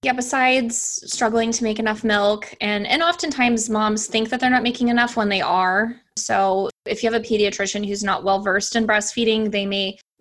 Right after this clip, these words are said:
be concerned about the amount of milk that your baby is drinking, but, but formula and breast milk just don't compare in terms of volume. So there is a perceived low milk supply problem that I see where formula-fed babies over time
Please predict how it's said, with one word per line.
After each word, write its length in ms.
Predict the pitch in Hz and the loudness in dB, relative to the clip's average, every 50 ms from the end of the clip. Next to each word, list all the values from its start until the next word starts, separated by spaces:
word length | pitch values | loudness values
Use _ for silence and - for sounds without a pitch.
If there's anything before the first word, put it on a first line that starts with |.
| - | -6
be 140 | 208 233 214 | -4 -4 -2
concerned 400 | - 220 214 208 - 214 208 208 | -2 -2 -4 -2 -2 -2 0 0
about 240 | 208 196 196 202 - | 2 2 0 0 0
the 120 | - 214 | 0 0
amount 300 | 208 190 185 190 185 - | 0 0 -2 -4 -4 -2
of 160 | - 202 202 208 | -4 -4 -2 -2
milk 240 | 202 196 202 - - | -2 -2 -4 -4 -4
that 100 | 214 190 | -4 -2
your 100 | 202 202 | -2 0
baby 240 | 214 202 196 190 196 | 0 0 0 0 0
is 120 | 208 - | -2 -2
drinking, 460 | - 196 190 196 - 220 220 214 208 | -4 -6 -6 -4 -2 -2 -2 0 0
but, 260 | 202 190 185 175 - - _ _ - | 0 0 0 -2 -4 -8 _ _ -6
but 160 | 202 190 - | -6 -6 -6
formula 460 | - - 247 240 240 233 226 226 220 | -2 0 2 4 4 4 4 4 2
and 100 | 214 202 | 2 2
breast 240 | 208 190 196 - - | 2 0 0 -2 -4
milk 180 | 208 202 196 - | -6 -6 -6 -4
just 160 | 202 190 - | -6 -6 -4
don't 180 | 202 190 - - | -4 -4 -4 -4
compare 340 | - 202 - - 202 190 | -8 -6 -4 -2 -2 -2
in 80 | 190 196 | -2 -4
terms 300 | 196 - 196 185 180 190 | -6 -6 -8 -6 -6 -6
of 140 | 190 190 202 | -6 -4 -2
volume. 640 | 196 160 165 160 170 135 - 101 - 226 220 254 - _ _ _ - | -2 0 0 -2 -4 -6 -6 -8 -10 -10 -12 -12 -14 _ _ _ -10
So 540 | - - - 220 214 208 202 202 202 196 - _ _ _ _ _ | -8 -4 -2 0 2 4 4 4 2 0 -4 _ _ _ _ _
there 180 | - 226 226 226 | 0 2 4 4
is 340 | 226 226 220 214 208 - - - | 4 4 4 2 0 -2 -2 -2
a 60 | 208 | -4
perceived 720 | - - - 214 - - - - 247 247 247 240 226 - | -4 -4 -6 -6 -4 -4 -2 0 0 0 0 0 -2 -2
low 220 | 208 208 202 202 | 0 2 2 2
milk 220 | 202 196 185 190 - | 2 0 -4 -4 -6
supply 400 | - - 208 - - 196 185 190 | -6 -6 -6 -2 0 0 0 0
problem 840 | 190 - - - 220 196 190 - 220 214 214 220 226 233 247 254 - - | -2 -4 -2 0 0 2 2 2 2 0 2 2 2 2 2 0 -2 0
that 120 | 240 226 | 0 2
I 120 | 226 220 226 | 2 2 0
see 400 | 226 - - 233 233 233 233 233 | 0 -2 0 2 4 4 4 2
where 520 | 214 208 196 190 190 190 190 190 175 - - _ - | 2 2 2 4 4 4 4 2 0 -2 -8 _ -16
formula-fed 600 | - - 208 208 208 208 208 208 - - 202 202 | -10 -6 -4 -2 0 0 0 -2 -2 -2 -2 0
babies 340 | - 196 196 196 196 190 - | 0 -2 0 0 -2 -2 -2
over 180 | 190 190 202 | -2 -2 -4
time 380 | 190 - - 214 202 196 196 | -4 -4 -4 -4 -2 -2 -4